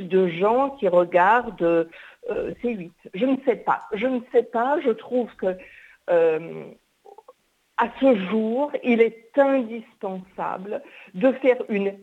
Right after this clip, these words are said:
éducation profonde, euh, sur qu'est-ce que nous pouvons faire, euh, quelles sont les origines de ces fameux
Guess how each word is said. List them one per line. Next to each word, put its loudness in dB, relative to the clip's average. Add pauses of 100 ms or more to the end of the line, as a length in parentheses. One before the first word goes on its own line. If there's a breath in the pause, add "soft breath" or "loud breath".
éducation -2 (200 soft breath)
profonde, -4 (480 loud breath)
euh, 6 (280)
sur -4 (280 loud breath)
qu'est-ce 4
que 2
nous 4
pouvons -2
faire, -10 (400 soft breath)
euh, 2 (240 loud breath)
quelles 0
sont 2
les 4
origines 0
de -2
ces -4
fameux -8